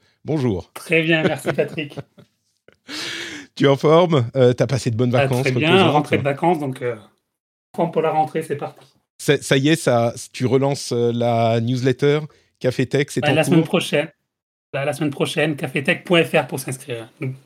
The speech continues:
Speaker 1: Exactement. Mais j'ai vu d'ailleurs que tu, euh, tu utilisais aussi pour ta newsletter le système de Twitter, qu'on pouvait s'abonner par, euh, par Twitter directement.
Speaker 2: Ouais,
Speaker 1: T'es
Speaker 2: ouais, ouais, ouais, c'est, euh,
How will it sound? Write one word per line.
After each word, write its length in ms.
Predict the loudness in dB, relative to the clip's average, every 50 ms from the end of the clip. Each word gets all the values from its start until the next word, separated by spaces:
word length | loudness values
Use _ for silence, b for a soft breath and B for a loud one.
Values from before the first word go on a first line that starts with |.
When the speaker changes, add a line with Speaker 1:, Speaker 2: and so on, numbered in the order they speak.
| _ _ _
Speaker 1:
Exactement. 560 | -4 -4 0 0 0 0 0 -2 -2 0 0
Mais 80 | 0 2
j'ai 120 | 2 2
vu 120 | 0 0 -2
d'ailleurs 320 | -2 -2 -2 -4 -6 -4
que 100 | -6 -6
tu, 440 | -6 -6 -8 -8 -6 -4 -2 0 2
euh, 220 | 2 2 2 0 -2 B B B B B B
tu 120 | -8 -6 -6
utilisais 500 | -6 -6 -6 -6 -6 -4 -4 -2 -2 -2
aussi 360 | -2 -2 -4 -6 -8 -10 -10
pour 220 | -8 -10 -10 -6
ta 80 | -4 -4
newsletter 520 | -2 -2 -4 -4 -4 -6 -4 -2 -4 -2 -2
le 180 | -2 -2 -2 -2
système 380 | -4 -6 -10 -6 -4 -4 -2
de 80 | -2 -4
Twitter, 460 | -4 -6 -10 -6 -2 0 0 0 -2 -4 -8 -12 _ _ _ _ _ _
qu'on 140 | -14 -10
pouvait 180 | -6 -4 -4 -4
s'abonner 380 | -4 -6 -6 -4 -4 -6 -6 -6
par, 260 | -6 -6 -6 -4 -6 -6
euh, 280 | -6 -6 -6 -6 -8
par 220 | -8 -8 -10 -10 -8
Twitter 260 | -12 -10 -8 -8 -6
directement. 540 | -4 -4 -4 -4 -4 -6 -6 -6 -6 -6 -8 -12 _ _ _ _ _ _ _ 2
Speaker 2:
Ouais, 140 | 4 4 4
Speaker 1:
T'es 140 | 2 -2 -2 2
Speaker 2:
ouais, 260 | 4 6 6 8 6 6
ouais, 120 | 6 4
ouais, 180 | 4 2 0 0
c'est, 280 | -4 -8 -8 -8 -6
euh, 160 | -6 -8 -10